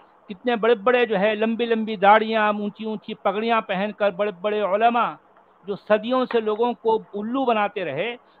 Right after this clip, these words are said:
आज जब उनका सामना, आमना सामना एक्स मुस्लिम से हो रहा है, तो अपनी जो है धोती पकड़कर भाग रहे हैं।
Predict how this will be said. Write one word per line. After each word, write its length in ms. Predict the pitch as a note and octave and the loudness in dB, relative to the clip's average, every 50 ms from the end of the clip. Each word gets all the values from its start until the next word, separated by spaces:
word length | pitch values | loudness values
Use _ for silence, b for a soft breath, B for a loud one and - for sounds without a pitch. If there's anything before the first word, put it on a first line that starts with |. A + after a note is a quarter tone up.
| b - E3+ | b 0 4
आज 320 | F3+ G#3+ A#3+ B3 G3+ F#3 | 6 6 6 4 2 0
जब 160 | G3+ A#3 G3+ F#3 - | -4 -4 -4 -4 -8
उनका 260 | G#3 G#3+ G#3+ - G#3+ | -10 -8 -4 -2 -4
सामना, 640 | F3+ - - F#3+ G#3+ A#3+ B3 C4 B3 A3 D3 B2 - _ - | -4 -2 0 0 2 2 2 0 0 -2 -4 -4 -8 _ -4
आमना 440 | E3 F#3 G#3 A3 A3+ A#3+ A#3+ A#3 A3 | 0 0 2 2 0 0 -2 -4 -4
सामना 500 | G#3 - G3+ G#3 G#3+ A3 A3 G#3+ G3+ G3+ | -4 -2 -2 -2 -2 -4 -4 -6 -6 -4
एक्स 280 | F#3+ A3+ A#3+ - - A3+ | -4 -4 -6 -6 -8 -12
मुस्लिम 360 | A#3 G#3 - - C4+ C#4+ C4 | -12 -12 -8 -6 -4 -4 -4
से 140 | - - A3 | -4 -4 -4
हो 140 | F#3 G3+ | -4 -2
रहा 260 | G#3+ F#3+ E3 E3+ E3+ C#3+ | -2 0 0 0 0 0
है, 180 | C#3 D3 C#3+ | -2 -6 -10
तो 400 | C#3 _ _ - _ _ - A3 | -12 _ _ -20 _ _ -6 -4
अपनी 380 | A3+ G#3+ G#3+ G#3+ - A#3+ B3 A3+ | -2 -2 -2 -4 -4 -6 -4 -4
जो 100 | G3 F#3+ | -2 -2
है 200 | F3 G#3 A3+ A3 | 0 0 -2 -2
धोती 420 | E3 C3+ C3+ F#3+ B3 - - C#4 | -4 -4 0 0 0 0 0 -4
पकड़कर 400 | - - B3+ B3 B3+ A#3+ B3+ B3 | -6 -4 -4 -4 -2 -2 -4 -4
भाग 240 | G#3 F3+ G3+ G3 E3+ | 0 2 0 0 0
रहे 140 | E3 C#3+ B2 | -2 -8 -10
हैं। 280 | G#2+ G2+ G2+ - _ | -10 -14 -16 -20 _